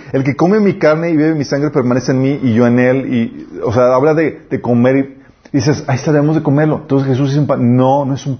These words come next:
pan. Y no te lo debes de comer. Sí. Ahí mismo, en ese capítulo, te dice a qué se refiere con eso.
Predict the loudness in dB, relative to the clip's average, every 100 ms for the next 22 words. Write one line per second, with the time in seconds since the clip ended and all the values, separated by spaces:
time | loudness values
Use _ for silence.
0 | -4 -2 -2 -8 -16 -16 -20 -20 -4 2
1 | 2 2 2 2 0 0 0 0 -2 -8
2 | -20 -20 -14 -10 -8 -8 -12 -10 -12 -12
3 | -16 -20 -20 -20 -20 -20 -20 -20 -20 -20
4 | -20 -20 -20 -20 -20 -20 -20 -20 -20 -20
5 | _ _ -20 -20 -20 -20 -2 2 2 2
6 | 2 0 0 -2 -2 -2 0 0 0 -2
7 | -4 -16 _ _ _ _ 0 2 2 0
8 | -2 -2 -2 0 0 2 0 0 -2 -2
9 | -4 -8